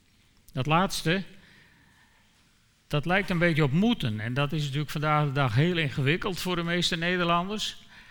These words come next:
Maar we gaan even op zoek, we gaan op zoek naar, naar wat God bedoelt.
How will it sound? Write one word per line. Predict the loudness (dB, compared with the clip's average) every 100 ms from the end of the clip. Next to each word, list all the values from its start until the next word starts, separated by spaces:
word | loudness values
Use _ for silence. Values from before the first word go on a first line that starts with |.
| -20 -20 -20 -16
Maar | -2 4 4 4 -2 -20 -20 _ _ _ -6
we | -2
gaan | 4 4
even | 4 2 0
op | 0
zoek, | 0 0 -2 -10 -12
we | -4
gaan | 2 2
op | 2
zoek | 0 0 4
naar, | 4 4 2 -2
naar | 2 2 2
wat | 0 0
God | 2 0 0 -6 -16 -20 _ _ _ _ _ _ _ _
bedoelt. | -4 -2 2 0 0 -8